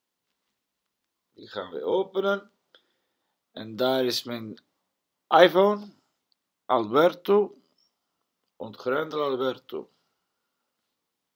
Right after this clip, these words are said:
Dan moet ik mijn telefoon ontgrendelen. En daar zijn mijn foto's en films.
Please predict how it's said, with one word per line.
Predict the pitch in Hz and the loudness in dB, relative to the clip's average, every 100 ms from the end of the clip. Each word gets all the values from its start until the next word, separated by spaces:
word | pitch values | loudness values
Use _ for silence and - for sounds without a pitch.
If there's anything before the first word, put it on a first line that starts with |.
| _ _ _ _ _ | _ _ _ _ _
Dan | 69 85 | -16 -14
moet | 117 117 | -14 -14
ik | - - _ _ _ _ _ _ | -18 -20 _ _ _ _ _ _
mijn | - - | -20 -16
telefoon | - 87 - 170 190 | -12 -10 -6 -2 -2
ontgrendelen. | 165 - 151 185 190 196 196 - _ _ _ _ _ _ _ _ _ _ _ _ _ _ _ _ _ _ _ _ _ _ _ _ | -2 -4 -2 0 -2 -6 -8 -16 _ _ _ _ _ _ _ _ _ _ _ _ _ _ _ _ _ _ _ _ _ _ _ _
En | - 120 110 104 - | -8 -8 -10 -12 2
daar | 147 175 175 | 8 10 8
zijn | 170 - 156 156 | 6 2 2 2
mijn | 156 160 147 | -2 -4 -4
foto's | - 143 143 143 147 135 | 0 2 0 -4 -8 -6
en | - 131 | -8 -10
films. | - - - - - - | -12 -12 -12 -16 -16 -16